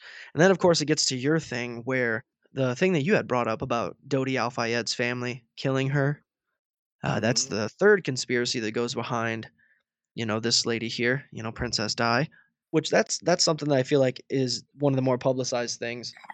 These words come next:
Speaker 1: people have talked about, you know, not just the faking of her death,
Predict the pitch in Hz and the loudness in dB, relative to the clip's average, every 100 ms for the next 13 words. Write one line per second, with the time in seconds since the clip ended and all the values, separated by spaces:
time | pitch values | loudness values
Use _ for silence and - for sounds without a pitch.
0 | - - - - 127 - 127 127 131 123 | -18 -18 -14 -12 -10 -6 -6 -6 -8 -6
1 | 123 - _ - _ _ _ - 139 135 | -6 -8 _ -20 _ _ _ -4 0 4
2 | 143 131 131 131 - 131 123 123 110 117 | 4 4 -2 -4 -2 -2 -2 -6 -6 -2
3 | 135 131 131 | 2 2 0